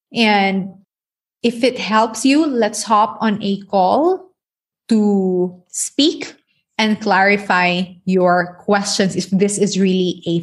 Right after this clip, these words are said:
fit. Let's converse if we are a fit. Let's talk about proceeding if we are not," the most important part. "If we are not a fit, based on what I figure out from you in this conversation, I promise you,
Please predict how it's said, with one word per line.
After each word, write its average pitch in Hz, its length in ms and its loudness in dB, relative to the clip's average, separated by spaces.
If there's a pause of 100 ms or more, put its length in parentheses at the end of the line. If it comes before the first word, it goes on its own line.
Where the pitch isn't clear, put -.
(140)
fit. - 400 -4 (680)
Let's 294 300 2
converse 233 960 0 (140)
if 269 260 -2
we 262 160 2
are 226 240 0
a 202 140 -2
fit. 220 420 -2 (480)
Let's 285 400 -2
talk 262 180 0
about 233 360 -2
proceeding 226 880 0
if 359 180 0
we 302 160 4
are 247 140 2
not," 220 420 0
the 185 80 -4
most 180 160 -4
important 185 480 -4
part. - 240 0
"If 254 160 -2
we 302 100 2
are 330 140 -2
not 254 240 0
a 202 160 0
fit, 202 640 -2 (340)
based 208 380 0
on 190 160 0
what 196 240 2
I 196 80 2
figure 185 340 0
out 175 300 0
from 180 220 0
you 175 340 0
in 175 140 0
this 170 180 -2
conversation, 190 640 -2
I 180 220 -2
promise 190 600 0
you, 262 540 0